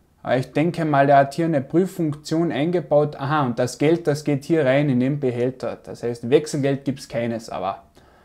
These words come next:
das ist ja auch nicht notwendig, denke ich mal.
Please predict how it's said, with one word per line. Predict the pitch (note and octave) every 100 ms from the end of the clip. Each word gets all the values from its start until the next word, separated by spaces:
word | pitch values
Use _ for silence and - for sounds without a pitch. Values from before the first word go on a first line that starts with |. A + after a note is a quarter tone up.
| _ _
das | - A2+
ist | B2+ A#2
ja | A#2
auch | A2 -
nicht | A#2 A2+ - - - _
notwendig, | B2 C#3 C#3 B2 A2+ A2+
denke | A#2 A2+ -
ich | A#2 C#3+
mal. | G#2